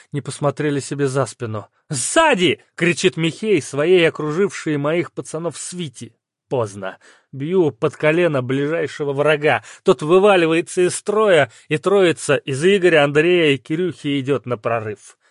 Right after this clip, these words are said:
Помогаю им меткими ударами в голову, по ногам и плечам, отсекая возможную погоню. «Уходите!» — выдыхаю пацанам чуть ли не в лицо, а сам продолжаю свой забег между врагов, вытаскивая свою банду.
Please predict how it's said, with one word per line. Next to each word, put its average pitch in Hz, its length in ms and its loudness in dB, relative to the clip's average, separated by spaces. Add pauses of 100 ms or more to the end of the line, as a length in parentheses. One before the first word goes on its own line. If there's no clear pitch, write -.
(180)
Помогаю 147 640 0
им 131 100 -4
меткими 147 560 -6
ударами 147 540 2
в 127 140 -6
голову, 131 460 -2
по 165 180 -2
ногам 156 480 0
и 127 40 -6
плечам, 135 640 -6
отсекая 147 760 -8
возможную 120 640 -8
погоню. 117 640 -14 (100)
«Уходите!» — 131 800 -2 (200)
выдыхаю 151 580 4
пацанам 143 580 -2
чуть - 220 -6
ли 139 140 -2
не 143 140 -2
в 131 80 0
лицо, 139 440 2 (220)
а 151 80 -2
сам 170 280 0
продолжаю 175 720 4
свой 170 380 -4
забег 143 640 0
между 135 520 0
врагов, 123 580 0 (260)
вытаскивая 135 680 -2
свою 113 300 -8
банду. 95 480 -10